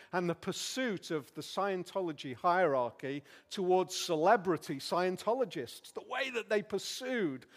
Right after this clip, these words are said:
big names so that they would attract more and more people was quite amazing. John Travolta and, uh, Tom Cruise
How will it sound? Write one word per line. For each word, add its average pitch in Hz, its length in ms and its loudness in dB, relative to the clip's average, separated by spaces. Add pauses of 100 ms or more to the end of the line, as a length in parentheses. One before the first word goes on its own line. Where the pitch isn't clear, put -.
(240)
big 220 240 8
names 196 540 2
so 180 280 2
that 180 180 -4
they 170 120 0
would 165 180 -2
attract 214 640 -4
more 190 320 2
and 160 120 -2
more 180 200 -2
people 165 440 -8 (220)
was 151 140 -8
quite 185 360 -2
amazing. 156 540 -4
John 151 220 -4
Travolta 139 720 -2
and, 117 200 -10
uh, 117 240 0
Tom 156 240 -6
Cruise 131 580 -4